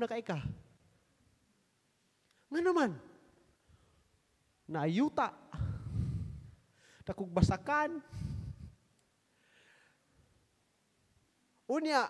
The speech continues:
dili willing imong heart. Gubot gihapon.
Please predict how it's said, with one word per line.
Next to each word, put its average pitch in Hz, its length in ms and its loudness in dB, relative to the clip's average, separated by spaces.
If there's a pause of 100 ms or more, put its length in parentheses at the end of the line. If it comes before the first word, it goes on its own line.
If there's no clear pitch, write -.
(160)
dili 269 240 0
willing 294 480 0
imong 320 160 0
heart. 285 320 0 (2500)
Gubot 302 400 0
gihapon. 320 640 2